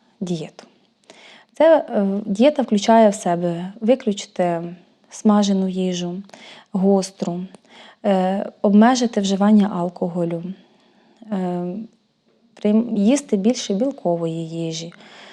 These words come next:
Звичайно, е, така дієта, вона підходить не тільки для вірусних гепатитів, а для будь-яких захворювань печінки.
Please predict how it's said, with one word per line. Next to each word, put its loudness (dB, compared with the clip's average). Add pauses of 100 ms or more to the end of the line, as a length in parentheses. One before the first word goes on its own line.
(340)
Звичайно, 2
е, 0 (260)
така 2
дієта, 2
вона 0
підходить -2
не 2
тільки 0
для 0
вірусних -4
гепатитів, -6
а -2
для 0
будь-яких -2
захворювань -2
печінки. -12